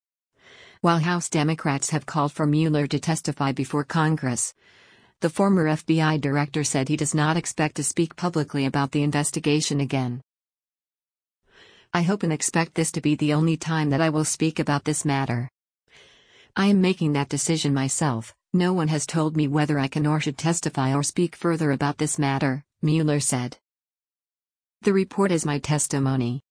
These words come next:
I would not provide information beyond that which is already public in any appearance before Congress," Mueller stated.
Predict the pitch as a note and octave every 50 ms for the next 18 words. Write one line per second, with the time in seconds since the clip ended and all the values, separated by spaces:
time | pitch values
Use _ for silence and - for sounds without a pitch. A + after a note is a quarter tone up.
0 | _ _ _ _ _ - F#3 F#3+ F3+ G3 F#3 F#3+ G3 G3 A3+ A3 - F3 D#3+ E3+
1 | D#3+ D#3 E3 D#3+ - - D#3 D3+ D3 D3+ D3 - D#3 D3 C3+ C3 D3+ D3 D#3 D#3
2 | D3 C3+ C3 C3 C#3 - - D3 C#3+ - D3 - - - D#3+ E3 E3 E3 E3 E3
3 | E3+ E3 - - D#3+ - C#3 B2+ - D3 C#3 - - E3+ E3 D#3+ D3+ C#3 - -
4 | F3 E3+ D#3+ D3+ C#3+ - - - D3 - - D3 C#3+ - - E3 D#3 D#3 D#3+ D3+
5 | C#3 B2+ B2+ - - - - _ _ _ - D3+ D#3 D#3+ D#3+ E3 E3 D#3 D3 -
6 | - C3+ B2 - B2 A#2+ A2+ -